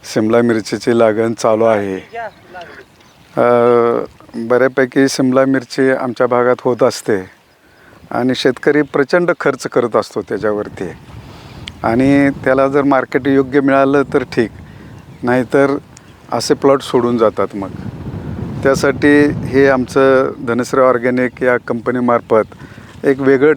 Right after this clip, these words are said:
टेक्निक वापरून कमीत कमी खर्चामध्ये जास्तीत जास्त कसं उत्पन्न काढता येईल, याचं एक तंत्र आमच्याकडं आहे.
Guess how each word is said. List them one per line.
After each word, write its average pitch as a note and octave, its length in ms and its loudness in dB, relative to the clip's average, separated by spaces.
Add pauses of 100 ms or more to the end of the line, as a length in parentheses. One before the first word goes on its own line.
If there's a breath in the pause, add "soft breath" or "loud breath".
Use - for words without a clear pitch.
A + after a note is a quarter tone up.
टेक्निक C#3 380 0
वापरून B2+ 460 0 (580 loud breath)
कमीत D3+ 300 2
कमी E3 260 2
खर्चामध्ये C3+ 640 0
जास्तीत B2 340 0
जास्त C3+ 240 0 (100)
कसं C3+ 200 -2
उत्पन्न C3 380 0
काढता A#2+ 380 0
येईल, G#2+ 220 0 (460 loud breath)
याचं C#3 140 2
एक D3+ 60 0 (120)
तंत्र D#3+ 240 0
आमच्याकडं A#2 480 0
आहे. E2+ 200 -8